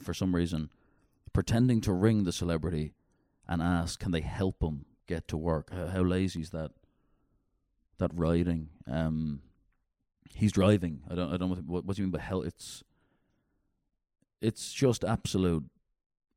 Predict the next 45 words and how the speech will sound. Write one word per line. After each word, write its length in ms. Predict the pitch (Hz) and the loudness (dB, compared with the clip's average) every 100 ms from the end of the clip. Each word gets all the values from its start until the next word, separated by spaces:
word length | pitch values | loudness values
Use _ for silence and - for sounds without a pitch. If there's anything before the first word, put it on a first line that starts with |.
| - | -14
scum 540 | - - 127 85 - - - _ _ _ | -10 2 2 2 -2 -10 -20 _ _ _
of 460 | 85 80 76 73 - | -4 -4 -4 -8 -6
what 200 | 95 90 | -4 -2
they 100 | 80 | 0
would 160 | 76 80 | -2 -2
say 240 | 85 80 | -2 0
now 220 | 82 82 | 0 -2
content. 560 | 82 - 120 - 50 - _ _ _ _ _ _ _ _ _ _ | -4 -6 -6 -6 -10 -14 _ _ _ _ _ _ _ _ _ _
So 160 | - 113 | 2 2
if 120 | 127 | 2
you're 60 | |
stooping 360 | 117 147 147 123 | 0 2 2 4
that 160 | 113 104 | 2 2
low 240 | 98 87 | 4 4
anyway, 480 | 104 110 82 73 58 - | 6 4 4 0 -6 -4
and 160 | 90 | 0
your 100 | 85 | 0
views 300 | 82 92 85 | 2 2 4
are 160 | 92 98 | 4 4
being 240 | 95 82 | 4 0
nicked 300 | 80 - - - _ - | -2 -6 -14 -20 _ -4
by 200 | 82 82 | -2 2
people 240 | 113 95 | 4 6
who 80 | 92 | 6
are 60 | |
going 220 | 87 82 85 | 4 2 0
scummer 400 | - 117 71 - _ _ _ _ _ _ - - | 0 0 -2 -8 _ _ _ _ _ _ -20 -10
and 100 | 85 | -6
talking 240 | 85 90 87 | 0 0 2
about 220 | 85 76 | 0 0
the 60 | 76 | -2
last 220 | 80 - | -4 -2
porn 220 | 92 87 | -2 -2
star 260 | - 78 69 | -4 -6 -4
that 140 | 69 | -6
they 80 | 64 | -8
shagged, 420 | - 73 90 - _ _ _ _ _ | -8 -6 -8 -10 _ _ _ _ _
or 160 | 90 85 | -2 0
how 140 | 95 | 2
they 80 | 85 | 0
are 100 | 82 | 0
the 100 | 80 | -2
next 220 | 80 76 | -6 -6
Muhammad 260 | 80 82 78 | -6 -4 -2
Ali, 400 | 78 76 80 110 | -2 -2 -2 -4